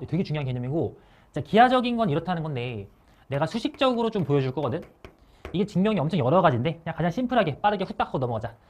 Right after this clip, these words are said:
자, F 프라임 X를 출발을 할 건데 저번에 했던 것처럼, 저번이란 건 좀, 좀 앞에 했던 거지, 얘들아. X 마이너스 P의 제곱 더하기 Q라고 반드시 풀 수가 있어, 반드시. 이렇게 쓸 수가 있고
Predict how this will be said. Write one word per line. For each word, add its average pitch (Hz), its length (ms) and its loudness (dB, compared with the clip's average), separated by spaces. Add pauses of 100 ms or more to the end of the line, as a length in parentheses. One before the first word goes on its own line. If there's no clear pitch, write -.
(280)
자, - 240 -2 (100)
F 131 280 -4
프라임 240 420 2
X를 175 360 -2
출발을 202 360 -2
할 180 100 -6
건데 131 360 -6 (480)
저번에 185 300 2
했던 220 240 -2
것처럼, 123 480 -4 (280)
저번이란 170 440 0
건 156 100 -4
좀, 175 220 -6
좀 247 120 0
앞에 139 200 2
했던 165 180 2
거지, 117 120 -4
얘들아. 117 220 -6 (420)
X 147 440 -2 (160)
마이너스 131 600 0
P의 151 420 -6 (220)
제곱 170 300 -2
더하기 156 320 2
Q라고 233 720 -2
반드시 226 640 0
풀 254 240 -6
수가 170 200 -4
있어, 107 140 -8
반드시. 117 440 -6 (360)
이렇게 170 180 -2
쓸 247 160 -2
수가 233 220 -2
있고 135 360 -4